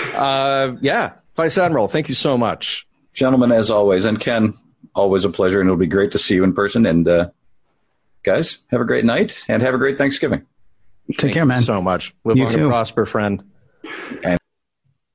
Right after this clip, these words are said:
Speaker 3: Six six nine, nine hundred, six eight three three is the phone number to call. Six six nine, nine hundred, six eight three three, or you can use the one tapped from your smartphone, or if you're on Facebook, click the link, use the meeting code at the top of the screen. Holy cow, John, I've almost got the patter down.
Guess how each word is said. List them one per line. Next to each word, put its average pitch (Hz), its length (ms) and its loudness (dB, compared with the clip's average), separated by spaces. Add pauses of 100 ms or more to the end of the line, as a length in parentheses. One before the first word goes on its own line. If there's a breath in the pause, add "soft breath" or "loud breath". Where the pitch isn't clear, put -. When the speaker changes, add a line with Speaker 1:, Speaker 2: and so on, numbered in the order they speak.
(180)
Speaker 3:
Six - 260 -2
six 160 220 0
nine, 151 460 4 (180)
nine 135 220 2
hundred, 123 480 2
six 123 220 0
eight 127 160 0
three 123 160 2
three 131 160 0
is 120 100 2
the 120 80 0
phone 131 160 2
number 120 160 4
to 123 60 -2
call. 123 220 0
Six 160 220 0
six 143 220 0
nine, 131 400 4
nine 131 180 2
hundred, 123 300 2
six 127 180 0
eight 127 160 0
three 123 140 2
three, 165 300 2
or 220 180 2
you 277 100 4
can 165 120 4
use 151 160 2
the 156 60 2
one 143 140 2
tapped 131 200 -2
from 131 100 4
your 123 80 4
smartphone, 127 800 0
or 117 460 2
if 117 180 0
you're 120 120 2
on 110 140 2
Facebook, 117 500 -2
click 117 200 -2
the - 100 -2
link, 131 360 0
use 131 180 2
the 127 80 2
meeting 123 220 4
code 120 180 0
at 113 60 0
the 120 60 -4
top 117 200 0
of 113 60 -2
the 113 80 0
screen. 127 440 2 (140)
Holy 165 320 0
cow, 135 260 -2
John, 120 380 2
I've 113 160 0
almost 127 480 2
got 123 200 -2
the 123 60 2
patter 117 380 0
down. 92 380 0